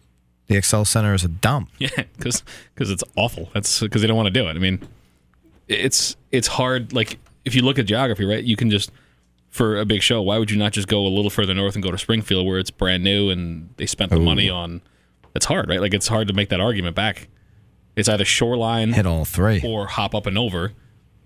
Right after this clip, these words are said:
Speaker 2: Hartford 'cause it's easy to skip right now. You make that
Speaker 1: Who was
Speaker 2: appealing.
Speaker 1: just at, uh, who was just in an old school rapper? Was it Lloyd Banks? Is that Toad's place or something?
Speaker 2: The Toads?
Speaker 1: I think so.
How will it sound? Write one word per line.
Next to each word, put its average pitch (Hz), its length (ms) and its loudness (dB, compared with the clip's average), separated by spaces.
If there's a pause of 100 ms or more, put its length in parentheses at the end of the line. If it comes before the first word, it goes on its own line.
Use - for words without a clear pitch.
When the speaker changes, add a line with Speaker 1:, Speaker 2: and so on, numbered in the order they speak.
Speaker 2:
Hartford 95 320 -2
'cause 92 320 -2 (240)
it's 90 180 0
easy 92 200 2
to 82 80 0
skip - 280 -4
right - 120 -6
now. 67 180 -12 (1000)
You 120 100 2
make 147 120 2
that 127 100 2
Speaker 1:
Who 160 60 6
was 180 100 4
Speaker 2:
appealing. 139 140 2
Speaker 1:
just - 260 0
at, 110 260 2
uh, 95 260 0
who 113 140 2
was 131 140 -2
just - 300 -4
in 92 320 4 (920)
an 110 80 6
old 104 180 4
school 95 260 2
rapper? 87 500 2
Was 101 140 2
it 85 80 0
Lloyd 104 240 2
Banks? 107 440 0 (260)
Is - 60 -8
that 104 120 2 (560)
Toad's 113 320 2
place 113 320 2
or 113 40 0
something? 120 420 2 (280)
Speaker 2:
The 107 100 0
Toads? - 460 -2 (380)
Speaker 1:
I 107 40 8
think 110 160 4
so. 78 220 4